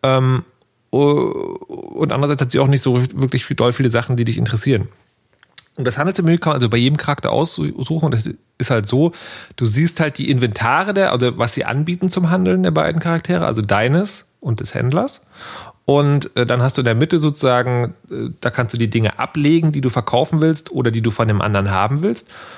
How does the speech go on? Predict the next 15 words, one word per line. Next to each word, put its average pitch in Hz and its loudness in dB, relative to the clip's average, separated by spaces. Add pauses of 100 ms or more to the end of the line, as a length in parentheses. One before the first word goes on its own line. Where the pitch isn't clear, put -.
(240)
Und 123 2
dann 139 0
hast 135 -2
du 127 -4
oben 170 2 (100)
sozusagen 127 0
einen 123 -4
Knopf, - -2 (280)
der 117 2
automatisch 127 0
den 123 2
Wertunterschied 147 2
durch 120 0
Gold 127 2
ausgleicht. 107 -6